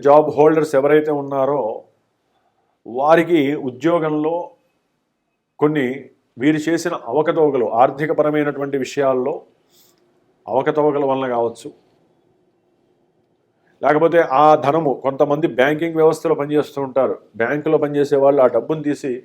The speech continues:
ఏదో పెట్టుబడి పెడతారు, ఇంటర్నేషనల్ లాజిస్టిక్స్లోను, ఇంటర్నేషనల్గా ఏదైనా వ్యాపారానికి సంబంధించిన విషయాల్లో.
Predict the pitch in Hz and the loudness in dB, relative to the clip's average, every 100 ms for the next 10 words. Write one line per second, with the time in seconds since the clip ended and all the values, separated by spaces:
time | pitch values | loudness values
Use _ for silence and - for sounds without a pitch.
0 | 123 143 - - 156 151 123 - 110 - | -4 -2 -2 -4 -4 -2 -2 -2 -8 -8
1 | _ _ 120 123 139 139 - 131 120 95 | _ _ -8 -6 -4 -6 -6 -6 -6 -8
2 | _ _ 107 117 127 120 131 - 120 117 | _ _ 0 0 0 -4 -10 -6 -2 -2
3 | 120 - _ _ - - _ _ _ _ | -4 -14 _ _ -20 -20 _ _ _ _
4 | _ _ 120 127 143 143 139 139 139 135 | _ _ -8 -4 -2 -4 -4 -4 0 2
5 | 123 135 135 113 101 _ _ _ - 117 | 2 2 0 -6 -12 _ _ _ -4 0
6 | 127 139 135 127 120 123 120 117 - 120 | 2 2 0 -4 -8 -10 -10 -10 -6 -6
7 | 113 113 | -6 -8